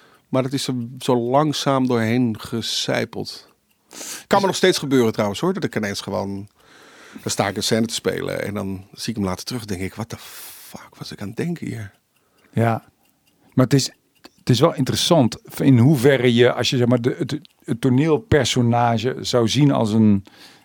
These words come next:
Speaker 2: zeg maar, een, nou ja, Pa-, Paulien Cornelis zei het ooit zo mooi, als een, als een soort huisdier waar je voor moet zorgen. Je, je talent of je, je, je theaterpersona. Van in welke mate je dat diertje moet temmen of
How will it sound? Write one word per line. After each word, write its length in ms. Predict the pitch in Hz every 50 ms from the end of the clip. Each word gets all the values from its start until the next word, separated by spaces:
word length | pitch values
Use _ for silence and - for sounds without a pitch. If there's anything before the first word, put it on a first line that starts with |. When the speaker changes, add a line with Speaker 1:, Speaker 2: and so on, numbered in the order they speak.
| _ _
Speaker 2:
zeg 100 | - - 117
maar, 280 | 123 123 127 - - 180
een, 240 | 123 117 127 156 -
nou 140 | 170 135 127
ja, 80 | 127 127
Pa-, 160 | 135 147 -
Paulien 300 | - - - 127 135 127
Cornelis 400 | - 131 123 131 135 135 123 113
zei 140 | - 127 117
het 100 | 110 -
ooit 140 | - 113 -
zo 120 | - 110
mooi, 160 | 104 107 113
als 100 | 120 110
een, 60 | -
als 140 | 73 73 92
een 60 | 92
soort 140 | 110 127 117
huisdier 640 | 95 87 113 139 156 131 104 98 110 117 113 117 113
waar 140 | 110 110 107
je 80 | 104
voor 140 | - 107 107
moet 140 | 98 101 -
zorgen. 480 | - - 127 104 95 95 - 120 120 143 185
Je, 180 | 180 135 - -
je 140 | 107 104 -
talent 500 | - 104 101 101 104 104 110 117 117 -
of 100 | 117 -
je, 280 | - 113 104 104 104
je, 200 | 104 101 98 101
je 180 | 107 107 104 104 - - - - - - -
theaterpersona. 1080 | - 131 123 117 117 - - - - 110 - - - 120 110 101 101 95 95 117 139 - - - - - - - -
Van 200 | - - 135 135
in 80 | 131 117
welke 320 | 127 139 139 - - 131
mate 640 | 117 117 117 127 143 151 156 160 160 151 156 - 123
je 320 | 117 117 123 131 147 - - _ _ _ _ _ _ _ _ _ _ _ _ _ -
dat 200 | 180 139 139 120 110
diertje 380 | 110 160 175 160 - - 131
moet 200 | 113 110 104 - -
temmen 580 | - 170 151 147 151 156 170 190 202 185 156 - -
of 340 | 156 151 151 156 143 -